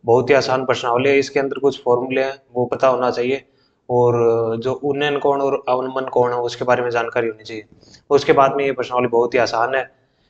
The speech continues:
कुछ भी difficult नहीं है। इस प्रश्नावली के अंदर से आपके exam के अंदर चार नंबर के एक question बनेगा, ठीक है। तो इसको देखते हैं कैसे question इस प्रश्नावली के अंदर है और किस प्रकार से हम इस प्रश्नावली को complete करेंगे, ठीक है। तो अभी start करते हैं फॉर्मूलों से।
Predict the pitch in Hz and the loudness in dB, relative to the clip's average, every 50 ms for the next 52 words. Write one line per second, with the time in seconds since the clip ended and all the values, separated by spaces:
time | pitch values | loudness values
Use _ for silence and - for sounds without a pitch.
0 | _ _ _ 135 135 131 143 147 139 127 127 120 127 139 139 135 135 135 131 131 | _ _ _ -2 -2 0 0 0 2 0 0 0 2 0 0 0 0 -4 -4 -2
1 | 135 135 131 - 139 127 - 123 120 120 120 127 123 135 135 131 - 143 123 - | -2 -2 -2 -2 -4 -4 -2 -2 -2 0 -2 0 0 -2 -2 0 -2 -2 -2 0
2 | - 143 139 127 127 127 - - _ - 139 135 127 131 135 127 120 - - 123 | 0 2 2 4 2 0 -2 -8 _ 0 0 0 0 -2 -6 -8 -6 0 0 0
3 | 127 131 131 131 135 131 135 139 135 131 - 131 123 123 127 131 131 131 131 123 | 0 0 0 -2 -4 -2 0 -4 -4 -2 2 4 4 4 2 0 -2 -4 -4 -6
4 | _ - 135 135 135 143 - _ _ - 127 120 120 - 131 - - 131 123 120 | _ -4 -4 -4 -4 -6 -10 _ _ -4 -4 -4 -2 -4 -4 -4 -4 -4 -2 -2
5 | 110 110 110 107 107 101 _ _ _ _ - 139 147 156 139 - - _ _ _ | -2 -4 -6 -6 -8 -10 _ _ _ _ -4 2 2 2 2 2 -8 _ _ _
6 | _ _ _ _ _ _ _ 127 123 123 - 147 143 - - - 139 127 131 131 | _ _ _ _ _ _ _ -2 -2 2 2 0 0 0 -8 -8 -2 0 0 0
7 | 127 - - 151 147 143 - 147 131 - 143 127 - 147 139 - 139 139 135 120 | 0 4 4 4 4 4 0 -2 2 2 0 2 4 2 2 2 -2 -2 -2 0
8 | 135 135 131 _ _ _ - 120 - 139 123 123 123 135 127 135 131 131 131 131 | -2 -2 -2 _ _ _ -4 -2 2 4 4 4 4 4 2 2 2 2 2 0
9 | 123 123 135 135 131 - _ _ _ 135 131 131 - 156 139 - - 139 120 - | 0 0 -2 -4 -4 -6 _ _ _ -2 -2 2 2 0 0 2 0 0 2 4
10 | 131 131 131 - 135 131 131 127 120 - - _ _ 135 127 123 131 123 120 120 | 2 2 2 -2 -6 -6 -6 -10 -12 -12 -14 _ _ -4 -4 0 0 0 2 2
11 | 123 120 117 - 120 120 120 123 123 123 _ 131 117 113 110 110 _ 143 139 147 | 2 0 0 -2 -4 -2 0 -2 -2 0 _ -4 -4 -4 -8 -6 _ -2 0 0
12 | 139 - _ _ _ _ _ _ _ _ _ - _ _ _ - 127 127 139 127 | -2 -2 _ _ _ _ _ _ _ _ _ -20 _ _ _ -2 4 4 4 4
13 | - 139 131 143 - - 139 127 - 147 127 123 127 127 123 127 127 123 127 123 | 4 2 2 2 2 -2 -4 0 0 0 0 2 2 0 2 0 0 2 2 2
14 | 120 - 120 | 2 -2 -8